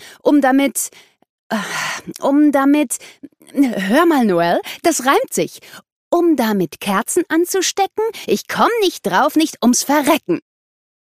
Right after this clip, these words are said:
Oder „Die Kirche da“, wenn sie auf dem Parliament Hill standen und hinüberblickten zu der bläulich-grauen Kritzellinie namens London.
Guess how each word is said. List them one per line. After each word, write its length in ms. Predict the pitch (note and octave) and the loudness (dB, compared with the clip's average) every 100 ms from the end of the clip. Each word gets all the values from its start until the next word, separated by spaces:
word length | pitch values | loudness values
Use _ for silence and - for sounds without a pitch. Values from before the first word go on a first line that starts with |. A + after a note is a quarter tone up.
| _ _ _ _ _ _ _ _ | _ _ _ _ _ _ _ _
Oder 440 | - G3 F#3 F3+ E3+ _ _ _ - | -2 0 0 -2 -6 _ _ _ -12
„Die 260 | B3+ G#4 G4 | -4 -2 -2
Kirche 580 | - D4+ F#4+ G4 C#4 A3+ | 0 2 4 2 0 0
da“, 400 | G3+ F#3+ G3 F3 - _ _ _ _ _ _ - | 0 0 -2 -6 -12 _ _ _ _ _ _ -4
wenn 200 | G3+ G3 | -2 0
sie 120 | F3 | 0
auf 120 | D#3+ | -2
dem 180 | F3+ F3+ | -2 -4
Parliament 520 | - A3 G#3+ F3 E3 | -4 -2 0 0 -2
Hill 200 | - F#3 | -2 -2
standen 480 | - F#3 F#3 - A3+ | -2 -2 -4 -2 -2
und 140 | G3+ | -2
hinüberblickten 760 | - F#3 G#3 E3+ D#3+ - - F#3+ | -2 -2 0 -2 -4 -8 -8 -8
zu 120 | - | -6
der 160 | D#3+ D#3 | -8 -4
bläulich-grauen 880 | E3+ F3+ F#3+ E3 - E3 E3+ F3+ E3 | -2 0 -2 -4 -8 -6 -2 -2 -4
Kritzellinie 840 | - G3+ - E3+ D#3+ E3 D#3 D#3 | -8 -8 -6 -6 -2 -2 -2 -2
namens 380 | D3+ D3 D3 F#3 | -4 -6 -6 -4
London. 420 | F#3 E3 C3 | -2 -4 -8